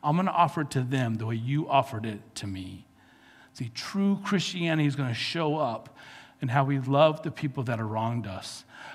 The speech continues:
but it's also gonna show up in how we love the people who look different than us,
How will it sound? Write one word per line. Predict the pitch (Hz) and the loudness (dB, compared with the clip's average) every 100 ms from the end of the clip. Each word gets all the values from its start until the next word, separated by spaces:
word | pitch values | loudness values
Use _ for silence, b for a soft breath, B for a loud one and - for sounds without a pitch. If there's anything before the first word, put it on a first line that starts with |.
| B | B
but | 147 | -2
it's | 131 - | -2 6
also | 233 285 - 240 | 10 10 8 0
gonna | 180 160 | 2 2
show | 143 - 127 | 2 0 0
up | 131 131 | 0 -2
in | 123 | 0
how | 151 | 2
we | 139 143 | 4 2
love | 135 143 135 | 4 4 2
the | 131 | -4
people | 127 127 131 117 | -4 -4 -4 -4
who | 127 | -4
look | 127 139 151 - - - | -2 -2 -4 -6 -18 -4
different | 214 - 120 101 | -2 -2 -8 -8
than | 110 95 | -10 -10
us, | 87 - - - | -12 -14 -16 -18